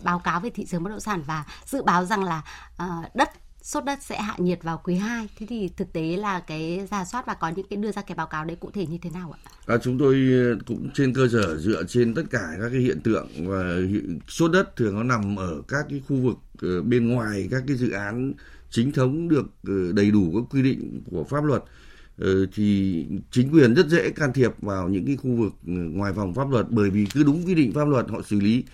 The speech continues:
Speaker 2: thì sẽ ngăn chặn được việc này. Còn các dự án, ờ, phát triển trong, ờ, các cái hệ thống chính quy của nhà nước thì hiện nay, ờ, chúng tôi,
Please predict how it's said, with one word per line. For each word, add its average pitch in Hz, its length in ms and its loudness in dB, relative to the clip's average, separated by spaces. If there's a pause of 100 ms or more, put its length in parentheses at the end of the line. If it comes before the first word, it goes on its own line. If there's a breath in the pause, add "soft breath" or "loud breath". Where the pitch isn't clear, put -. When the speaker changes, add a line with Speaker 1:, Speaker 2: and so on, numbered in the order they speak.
(320 loud breath)
Speaker 2:
thì 107 160 2
sẽ 113 180 0
ngăn 131 160 0
chặn 110 200 -2
được 95 100 2
việc 95 160 2
này. 90 260 -2 (460 soft breath)
Còn 104 380 4
các 180 200 2
dự 147 140 2
án, 117 360 0
ờ, 117 520 -2
phát 175 260 -2
triển 101 280 2
trong, 110 340 -2 (460 loud breath)
ờ, 98 300 0
các 143 200 -2
cái 151 120 2
hệ 101 180 4
thống 113 600 0
chính 131 220 2
quy 160 160 10
của 98 140 4
nhà 92 160 2
nước 139 200 4 (120)
thì 107 160 -2
hiện 107 200 2
nay, 117 300 -6 (420 soft breath)
ờ, 101 180 -2
chúng 107 220 -2
tôi, 113 380 4